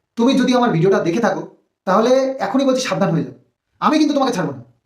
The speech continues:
তোমার সাথে কার কি সম্পর্ক আছে আমার কিচ্ছু দেখে লাভ নেই। আমার সাথে বাজে সম্পর্কে জড়াচ্ছ, আমি already একটা সমস্যার মধ্যে রয়েছি। তুমি হয়তো টাকা পয়সা খেয়েছো আমাকে বদনাম করবার জন্য, কিন্তু আমি কিন্তু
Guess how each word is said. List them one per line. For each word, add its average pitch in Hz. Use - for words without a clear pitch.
তোমার 254
সাথে 269
কার 226
কি 226
সম্পর্ক 220
আছে 226
আমার 214
কিচ্ছু 262
দেখে 202
লাভ 139
নেই। 131
আমার 269
সাথে 269
বাজে 214
সম্পর্কে 233
জড়াচ্ছ, 208
আমি 220
already 214
একটা 208
সমস্যার 196
মধ্যে 196
রয়েছি। 190
তুমি 262
হয়তো 269
টাকা 247
পয়সা 269
খেয়েছো 247
আমাকে 208
বদনাম 165
করবার 160
জন্য, 147
কিন্তু 180
আমি 220
কিন্তু 254